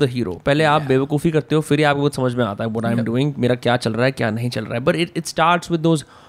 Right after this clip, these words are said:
Speaker 1: awkward starts, those fumbles, दो, <clears throat>
Speaker 2: I
Speaker 1: यार,
Speaker 2: think
Speaker 1: इस-,
Speaker 2: there's
Speaker 1: या फिर दो, यार, प्लीज ये एडिट कर देना यार, ये थोड़ा ठीक से नहीं हुआ है, you know? And then you get to a place where, like, things start working out for you।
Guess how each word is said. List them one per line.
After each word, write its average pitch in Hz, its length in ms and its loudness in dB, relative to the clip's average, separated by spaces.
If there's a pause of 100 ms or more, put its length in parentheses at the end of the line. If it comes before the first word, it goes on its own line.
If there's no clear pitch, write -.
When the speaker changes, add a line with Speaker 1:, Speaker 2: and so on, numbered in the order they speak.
(220)
Speaker 1:
awkward 143 360 2
starts, 113 500 -2
those 131 240 0
fumbles, 117 600 2
दो, 113 180 -4 (100)
<clears throat> - 100 -20
Speaker 2:
I - 140 -12
Speaker 1:
यार, 139 280 -4
Speaker 2:
think 135 120 4
Speaker 1:
इस-, 131 60 4
Speaker 2:
there's 170 160 2 (240)
Speaker 1:
या 143 120 2
फिर 147 180 2
दो, 131 260 0
यार, 127 120 0
प्लीज 123 280 -2
ये 120 120 0
एडिट 123 160 0
कर 120 140 -2
देना 113 220 -2
यार, 110 180 -4
ये 123 140 -4
थोड़ा 131 320 0
ठीक - 200 -2
से 143 120 0
नहीं 131 120 2
हुआ 120 160 -2
है, 120 80 -4
you 123 120 -2
know? 160 180 2 (400)
And 262 100 2
then 339 160 2
you 359 120 -6
get 277 160 -8
to 277 100 4
a 226 80 -6
place 220 260 2
where, 190 180 2
like, 151 260 0
things 160 240 -2
start 156 220 0
working 139 200 -2
out 131 200 0
for 113 100 -4
you। 127 80 -4